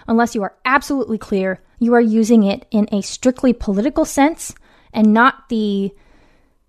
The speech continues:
overthrow the constitutional order sense. And that is rarely made clear, frankly, because people, uh, everything's gotta be tweetable, right?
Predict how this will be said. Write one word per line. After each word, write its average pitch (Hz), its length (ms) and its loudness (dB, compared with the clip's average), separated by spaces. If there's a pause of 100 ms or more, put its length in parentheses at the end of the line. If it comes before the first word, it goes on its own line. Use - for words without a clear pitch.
(220)
overthrow 254 520 2
the 233 80 -2
constitutional 233 760 -2
order 208 300 0
sense. - 560 -12 (1120)
And 220 480 2 (300)
that 262 240 2
is 269 140 -2
rarely 220 540 0
made 262 280 6
clear, 208 420 -4 (280)
frankly, 269 640 -2 (440)
because 214 280 0
people, - 540 -4 (100)
uh, 226 120 -4 (100)
everything's 247 460 0
gotta 302 180 4
be 302 100 -2
tweetable, 233 540 0
right? 190 260 0